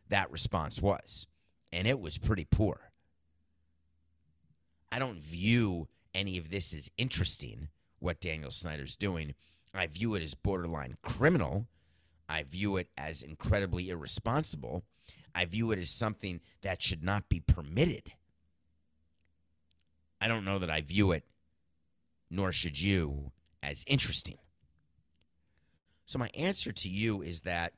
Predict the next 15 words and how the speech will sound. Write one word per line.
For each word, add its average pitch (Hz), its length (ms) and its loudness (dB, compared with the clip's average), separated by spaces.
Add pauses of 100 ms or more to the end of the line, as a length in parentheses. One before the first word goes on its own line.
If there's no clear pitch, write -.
(1600)
when 98 200 2
we 143 140 4
tell 117 300 0
players, 90 600 -2
when 85 100 -4
things 101 280 -4
are 92 40 -6
going 87 240 -4
on, 85 240 -2
when 78 100 -6
there's 71 200 -6
hurricanes, 82 600 -4
when 76 140 -10
there's 64 380 -12
major 78 580 -4